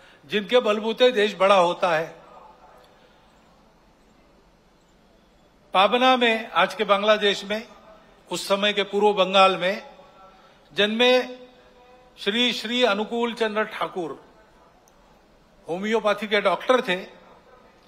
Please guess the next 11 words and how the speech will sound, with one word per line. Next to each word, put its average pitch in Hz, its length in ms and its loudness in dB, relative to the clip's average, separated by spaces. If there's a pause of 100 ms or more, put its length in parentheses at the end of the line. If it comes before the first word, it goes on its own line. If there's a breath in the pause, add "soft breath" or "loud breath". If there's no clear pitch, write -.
आध्यात्मिक 233 540 0
साधक 226 420 2
थे। 214 80 -2
उनके 202 280 -6
माता 202 360 0
से 240 140 -6
ही 254 340 -6 (260)
उनको 214 260 -4
दीक्षा 196 400 -2
मिली 147 260 -10
थी, - 180 -20